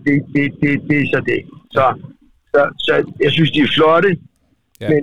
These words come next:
Speaker 1: jeg kan godt at have en, øh, en Stinger eller en, øh, en, øh, Kalmar.
Speaker 2: Ja.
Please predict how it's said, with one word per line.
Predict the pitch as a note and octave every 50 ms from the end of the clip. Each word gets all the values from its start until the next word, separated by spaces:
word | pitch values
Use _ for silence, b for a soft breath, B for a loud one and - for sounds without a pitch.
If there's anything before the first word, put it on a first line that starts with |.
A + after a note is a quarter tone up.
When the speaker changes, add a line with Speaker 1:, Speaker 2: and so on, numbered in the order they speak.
| - -
Speaker 1:
jeg | - - -
kan | - C#3 D3
godt | - D3+ D#3 E3 E3
at | D3+ D3 D3
have | C#3+ C#3+ D3 C#3+
en, | C#3 C#3 C3
øh, | C3 B2 A#2+ A2+ A2+ - _ _ _ -
en | B2+ A#2
Stinger | - - C#3 C3 C3 C#3 C#3+ C#3+ C#3+ C#3
eller | B2+ B2 B2 B2 A#2+ A#2+
en, | A#2+ A#2+ A#2 A#2
øh, | A2 G#2 - _ _ _ _ _ _ _ _ _ _ _ _ _ _ _ _ _ _ _ _ _ _ _ _ _ _ _ _ _ -
en, | C3+ B2+ C3 B2
øh, | A2+ -
Kalmar. | C#3 B2+ - - - - - - - - - - - - -
Speaker 2:
Ja. | -